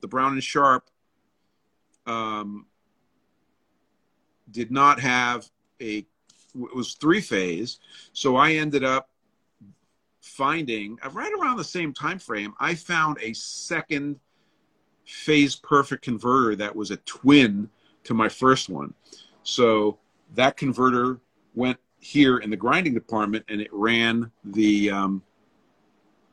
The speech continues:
oh, hang on, Conjet. Just, just stand by. I'll, I'll add you in a second.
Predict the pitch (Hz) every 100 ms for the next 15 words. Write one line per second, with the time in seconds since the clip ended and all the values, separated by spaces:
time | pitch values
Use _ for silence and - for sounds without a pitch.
0 | _ _ _ _ _ _ _ - _ _
1 | _ _ _ _ - 139 151 170 160 143
2 | - 127 120 123 123 _ 143 - - 147
3 | - 160 143 127 113 107 - 120 127 127
4 | 123 113 104 135 113 107